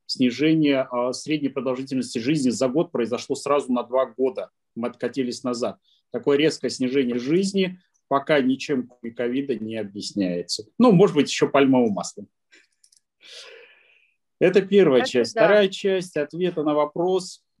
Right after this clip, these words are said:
Speaker 1: А, давайте мы с вами, э, скажем простую вещь. А, вот когда рассказывают о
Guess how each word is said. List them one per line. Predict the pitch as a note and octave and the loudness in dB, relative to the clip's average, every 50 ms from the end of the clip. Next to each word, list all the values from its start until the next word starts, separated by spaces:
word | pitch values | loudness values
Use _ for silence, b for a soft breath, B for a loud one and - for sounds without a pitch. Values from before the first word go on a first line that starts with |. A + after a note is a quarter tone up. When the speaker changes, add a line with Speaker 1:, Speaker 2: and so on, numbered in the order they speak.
| _ B2 B2+ | _ -6 -2
Speaker 1:
А, | C3 C3 C3 B2+ | 0 2 2 2
давайте | A#2+ A2+ A2+ C#3+ F3+ A#3 A#3 - E3 | 0 0 0 0 0 0 -2 -2 -2
мы | D#3+ C#3+ | -4 -4
с | - - | -2 -2
вами, | D3+ D#3 D#3+ D3+ C#3 C3 B2+ B2+ B2+ C3 B2+ B2+ B2+ | -2 0 2 2 0 0 -2 -4 -4 -2 -2 -2 -2
э, | A#2+ | -4
скажем | A#2 - - D3+ C3+ C3 B2+ | -6 -8 -8 -6 -6 -6 -6
простую | A#2+ B2+ C3 B2+ - - C#3 C3 A#2+ A2+ | -2 -2 -4 -4 -2 -2 0 0 0 0
вещь. | A2 G#2+ G#2 G2 G2 - - - | -4 -6 -6 -6 -8 -10 -14 -10
А, | - B2 | -4 -2
вот | A#2+ A#2+ A#2+ A#2+ A#2+ A#2 C3+ C3+ C3+ - | 0 2 4 4 4 4 2 0 0 0
когда | - D3+ D3 C#3+ C#3+ F3+ F#3 | 0 0 0 2 4 4 4
рассказывают | F3 D#3+ C#3+ - - E3+ F3 E3 C#3+ C#3 C3 B2+ A#2+ - - | 4 4 2 0 -2 0 0 2 4 4 4 2 2 -2 -2
о | C#3 C3 B2+ C3 B2+ A#2 | 2 4 4 4 2 0